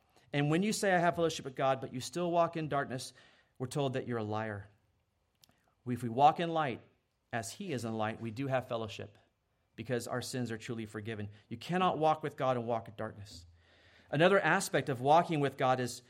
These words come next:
is a surrendered will. We, we New Testament believers walk with Christ when we surrender. We call it,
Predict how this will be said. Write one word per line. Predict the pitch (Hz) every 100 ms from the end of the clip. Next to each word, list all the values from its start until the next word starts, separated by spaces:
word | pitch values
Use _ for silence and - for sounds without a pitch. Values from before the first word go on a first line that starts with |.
| _
is | - 127
a | 127
surrendered | - 127 127 147 156
will. | 135 131 120 110 - _ - _ _ _ _ _ _ _ _ _ _ _ _
We, | 139 165 160
we | 151 170
New | 156 170 190
Testament | 180 175 175 165 135
believers | 143 151 165 151 135 127
walk | 123 147 165 147
with | 139 -
Christ | - 160 139 131 139
when | 131
we | 127
surrender. | 123 139 120 135 143 131
We | 127
call | 127 143
it, | 139